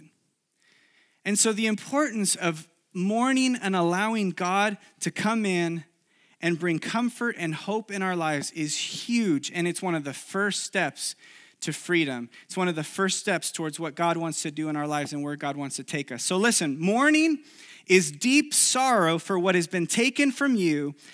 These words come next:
and it's God's path to comfort and hope. It's God's path to what he wants to do in your life. I love the Message translation of this verse,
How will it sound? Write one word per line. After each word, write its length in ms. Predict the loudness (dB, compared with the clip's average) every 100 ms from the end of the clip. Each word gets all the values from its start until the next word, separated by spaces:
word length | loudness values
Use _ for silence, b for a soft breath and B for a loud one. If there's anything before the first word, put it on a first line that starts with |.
| B B
and 140 | 2 2
it's 160 | 2
God's 380 | 2 4 4 2
path 480 | -2 2 4 2 -4
to 120 | -6
comfort 600 | -2 -4 -4 -6 -8 -8 b b b b
and 200 | -6 -4
hope. 360 | -2 -6 -6 -18 _ _ _ _ b b b
It's 160 | -4
God's 280 | 2 2 2
path 580 | -4 2 2 2 -2 -20 b b -6
to 100 | -2
what 160 | 0
he 100 | 0
wants 260 | 0 0 -2
to 60 |
do 120 | 0 0
in 60 |
your 100 | 2
life. 200 | 0 0
I 100 | 2
love 240 | 4 4 2
the 80 |
Message 500 | 2 4 6 4 0
translation 560 | 0 0 2 2 2 0
of 100 | -2
this 180 | -2 -4
verse, 400 | 0 0 0